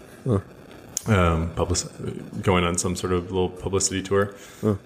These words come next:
Speaker 2: Uh, watched that video, or at least some of it, seeing a little bit of myself, you know,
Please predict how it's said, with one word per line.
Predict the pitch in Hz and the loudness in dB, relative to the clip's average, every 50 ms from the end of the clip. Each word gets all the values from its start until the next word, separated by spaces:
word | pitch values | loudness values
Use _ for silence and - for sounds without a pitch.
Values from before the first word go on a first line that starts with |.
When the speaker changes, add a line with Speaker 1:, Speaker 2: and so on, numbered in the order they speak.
| - - - - | -14 -18 -8 -4
Speaker 2:
Uh, | 101 92 87 85 85 85 - | 0 0 2 0 0 -2 -4
watched | 92 95 104 107 104 107 113 110 - - - - - - | 0 4 6 6 6 6 4 2 -2 -4 -6 -6 -10 -10
that | - 98 95 98 101 104 104 107 107 104 95 90 | -8 -6 0 2 4 4 4 4 2 0 0 4
video, | 104 104 98 98 90 90 90 85 87 | 4 4 6 6 6 6 6 6 6
or | 90 90 87 | 6 4 4
at | - | 4
least | 104 101 - - - | 4 4 4 4 4
some | 113 101 92 90 | 4 2 2 4
of | 90 87 82 - | 2 2 2 2
it, | 87 92 - - - - - - - - | 0 0 -2 -4 -12 -20 -20 -20 -12 -4
seeing | - - - 104 95 90 | 0 2 4 4 4 4
a | 90 | 6
little | 90 92 90 87 - | 6 6 6 6 6
bit | - 95 | 4 2
of | 95 - | 2 2
myself, | 92 92 98 - - - - - - - - - - | 0 0 0 0 0 0 2 2 0 -2 -4 -4 -2
you | - | -2
know, | - - - 110 | -2 -2 -4 -4